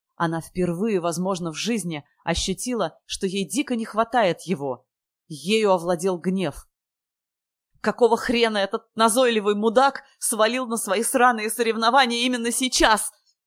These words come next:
прорычала она с ненавистью, но собственные слова словно отрезвили её, и гнев отступил.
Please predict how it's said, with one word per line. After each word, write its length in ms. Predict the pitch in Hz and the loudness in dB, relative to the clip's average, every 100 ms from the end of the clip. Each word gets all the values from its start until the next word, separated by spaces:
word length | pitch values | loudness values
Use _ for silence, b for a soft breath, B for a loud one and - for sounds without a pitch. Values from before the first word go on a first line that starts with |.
| _ | _
прорычала 800 | 202 190 190 196 - 233 214 196 | 4 4 2 0 2 4 4 2
она 200 | 196 190 | 0 -4
с 160 | - | -2
ненавистью, 840 | 220 269 214 175 175 - 170 135 - _ _ _ | 0 0 0 -2 -4 -6 -4 -4 -6 _ _ _
но 160 | - 196 | -4 -2
собственные 720 | - 240 - - 196 185 180 | 2 0 0 -2 -6 -4 -6
слова 520 | - 190 185 254 277 _ _ | -2 0 2 2 0 _ _
словно 580 | - - 214 233 226 220 | -6 2 4 4 4 0
отрезвили 600 | 214 220 185 214 285 226 | 0 0 0 0 0 0
её, 560 | 175 175 151 139 117 _ _ | -2 -4 -2 -2 -4 _ _
и 100 | 185 | -4
гнев 340 | 185 196 233 | -2 -2 -4
отступил. 680 | 226 - 226 202 214 156 - | -6 -8 -8 -8 -8 -8 -10